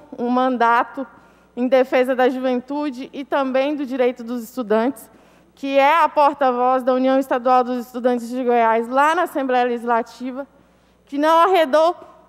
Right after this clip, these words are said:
sequer um dia o pé da briga <laughs> e da luta pelo direito dos estudantes ali dentro daquela casa,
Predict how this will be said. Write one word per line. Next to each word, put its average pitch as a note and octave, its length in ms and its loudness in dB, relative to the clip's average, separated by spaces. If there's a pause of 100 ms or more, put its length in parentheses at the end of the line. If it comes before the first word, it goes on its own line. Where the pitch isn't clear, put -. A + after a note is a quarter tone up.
sequer D#4+ 680 -2
um G4 220 4
dia D#4+ 500 0
o D4 120 -4
pé C#4 380 0 (320)
da C4 240 0
briga C#4+ 440 0 (160)
<laughs> D4 120 -16
e C4+ 140 -6
da C#4 220 4
luta C#4+ 300 0
pelo C4+ 220 -4
direito B3+ 420 -2
dos A#3+ 200 -8
estudantes A#3 520 -4
ali A#3+ 200 -2
dentro A3 280 -4
daquela A3+ 360 -2
casa, B2+ 360 -8